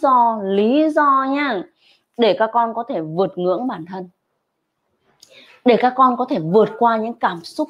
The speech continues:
tiêu cực, vượt qua những cái lúc chán nản, vượt qua những lúc muốn bỏ cuộc, vượt qua những cái lúc mà bị down tinh thần, bị tinh thần đi xuống. Big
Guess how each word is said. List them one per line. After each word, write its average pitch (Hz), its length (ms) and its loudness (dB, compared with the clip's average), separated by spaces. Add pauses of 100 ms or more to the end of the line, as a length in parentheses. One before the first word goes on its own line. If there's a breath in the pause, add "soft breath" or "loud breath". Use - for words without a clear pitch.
(140)
tiêu 233 280 4
cực, 185 140 -12 (600 soft breath)
vượt 220 300 2
qua 254 220 2
những 247 200 -2
cái 247 100 0
lúc 311 220 -2
chán 214 360 -6
nản, 254 140 -4 (560 loud breath)
vượt 226 240 4
qua 277 140 6
những 269 160 0
lúc 330 160 2
muốn 226 380 0
bỏ 190 280 0
cuộc, 175 280 -2 (280 soft breath)
vượt 254 280 2
qua 285 220 2
những 269 180 2
cái 294 100 2
lúc 339 260 2
mà 233 140 -2
bị - 200 -6
down 262 480 -2
tinh 262 180 -4
thần, 196 280 -10
bị 160 180 -8
tinh 254 180 -2
thần 175 200 -4
đi 180 120 -4
xuống. 190 300 -4 (1120 loud breath)
Big 339 300 4